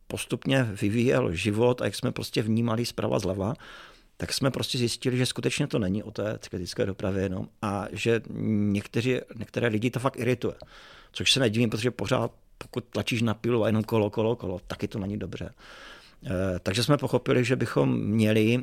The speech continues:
mm, trošku jako změnit rétoriku, tak jsme se přejmenovali na Partnerství pro městskou mobilitu, ale i v tom názvu je určitá symbolika. Eh, málo se ví, že, eh, existuje takzvaná městská agenda, která má třináct oblastí.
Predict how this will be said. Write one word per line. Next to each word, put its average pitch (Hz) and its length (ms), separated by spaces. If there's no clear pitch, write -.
mm, 117 300
trošku - 400
jako 120 140
změnit 113 280
rétoriku, 113 720
tak - 120
jsme 117 120
se - 140
přejmenovali 117 560
na 120 120
Partnerství - 440
pro - 120
městskou 117 300
mobilitu, 110 600
ale 110 140
i - 100
v - 60
tom 135 220
názvu 123 600
je 107 180
určitá 127 580
symbolika. 117 600
Eh, - 40
málo 113 320
se - 180
ví, 123 340
že, 107 160
eh, 101 200
existuje 113 380
takzvaná 127 340
městská - 320
agenda, 110 520
která - 340
má 117 240
třináct 117 480
oblastí. 135 720